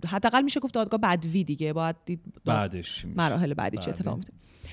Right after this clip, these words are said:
Speaker 1: آیت الله جنتی، دبیر نود و هفت سالهٔ شورای نگهبان، هم در سمت خودشون کماکان ابقا شدن و ما ایشون رو دوباره برای مدت مقرری در این سمت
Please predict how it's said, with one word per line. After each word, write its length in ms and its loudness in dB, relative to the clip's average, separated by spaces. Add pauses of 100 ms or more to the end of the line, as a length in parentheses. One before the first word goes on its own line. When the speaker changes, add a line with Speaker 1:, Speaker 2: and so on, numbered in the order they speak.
(160)
Speaker 1:
آیت 240 6
الله 200 10
جنتی، 580 4
دبیر 340 4
نود 320 4
و 40 4
هفت 360 0
سالهٔ 500 6
شورای 380 0
نگهبان، 540 0
هم 160 0
در 100 0
سمت 400 -2
خودشون 420 -2
کماکان 520 -2
ابقا 400 -2
شدن 460 0 (420)
و 140 4
ما 120 2
ایشون 400 -2
رو 100 0
دوباره 340 0
برای 260 2
مدت 400 -2
مقرری 560 -2
در 160 -2
این 180 -6
سمت 460 -4